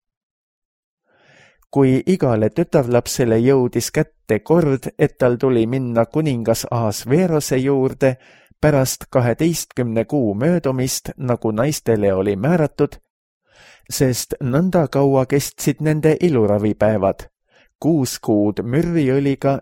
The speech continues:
ja kuus kuud palsamite ning muude naiste iluravivahenditega. Mehed kurdavad mõnikord, et naised kulutavad liiga palju aega juuksuris käimisele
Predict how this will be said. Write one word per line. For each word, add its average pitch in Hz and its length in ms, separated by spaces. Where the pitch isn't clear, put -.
ja 113 220
kuus 139 440
kuud 110 460
palsamite 135 880
ning 135 320
muude 117 560
naiste 117 520
iluravivahenditega. 104 1200
Mehed 147 480
kurdavad 123 560
mõnikord, 139 720
et - 280
naised 135 520
kulutavad 120 760
liiga 139 440
palju 117 400
aega 117 400
juuksuris 139 720
käimisele 131 720